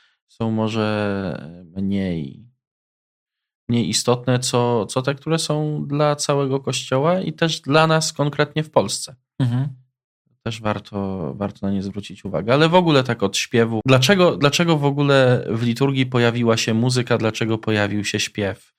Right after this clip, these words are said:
Speaker 1: E, bo od początku Kościół, gromadząc się na celebrację najważniejszych tajemnic, e, z życia Chrystusa,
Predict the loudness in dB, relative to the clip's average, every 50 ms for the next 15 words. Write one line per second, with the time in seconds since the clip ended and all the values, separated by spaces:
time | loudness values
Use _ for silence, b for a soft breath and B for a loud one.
0 | _ _ _ _ _ _ _ _ _ _ -4 -2 -2 -2 -2 -2 -6 -8 -12 _
1 | _ _ 0 2 2 2 4 2 2 4 6 4 4 4 2 0 -2 2 4 4
2 | 4 4 2 -2 -2 0 0 0 0 -2 -4 -8 -12 _ -4 0 2 2 4 6
3 | 6 4 4 4 2 2 2 0 -2 0 2 2 2 2 2 2 2 2 0 0
4 | -4 -8 _ _ _ _ _ _ _ _ _ 2 4 4 4 4 4 4 4 4
5 | 4 2 2 2 2 2 2 0 -2 -4 -2 0 4 6 6 6 6 6 6 4
6 | 4 4 4 2 2 4 4 4 2 0 0 -2 -2 -4 -2 0 2 4 4 4
7 | 4 4 2 0 0 -2 -4 -6 -8 -10 -12 _ _ _ _ _ _ _ _ _
8 | _ _ _ -2 0 0 0 0 0 0 0 0 2 2 2 2 2 0 -2 -2
9 | -2 -4 -6 -8 -6 -4 -4 -2 -2 -2 -2 -4 -6